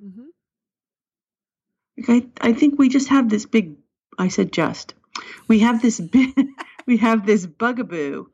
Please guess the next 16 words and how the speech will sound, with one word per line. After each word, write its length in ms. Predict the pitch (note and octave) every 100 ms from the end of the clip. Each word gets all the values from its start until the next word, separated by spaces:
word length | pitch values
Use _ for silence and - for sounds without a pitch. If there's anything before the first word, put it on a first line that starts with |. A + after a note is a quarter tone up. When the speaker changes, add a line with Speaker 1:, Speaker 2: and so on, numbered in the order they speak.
| _ _ -
Speaker 2:
about 360 | F#3+ G3 F#3+
the 80 | G3
word 280 | F#3 F3+ F3+
leadership 600 | G3 C4 C#4+ - D#3 -
because, 440 | F#3+ - F#3+ F3+ -
oh, 220 | F#3+ G3+
I 140 | - A3
don't 160 | B3+
wanna 220 | A#3 A3+ A3
be 400 | - G#3 G#3 G3+
the 160 | F3+
kind 320 | - F#3+ F3+
of 260 | F3 E3 D#3+ _ _ _ _
snotty, 800 | - - - F#3 F3+ F#3 F3+ F#3
arrogant, 720 | - F3 F3 E3 F3 E3+ - _ _ _ -
assertive 1120 | F3+ - _ - - F#3+ F3 F3+ E3+ D#3+ -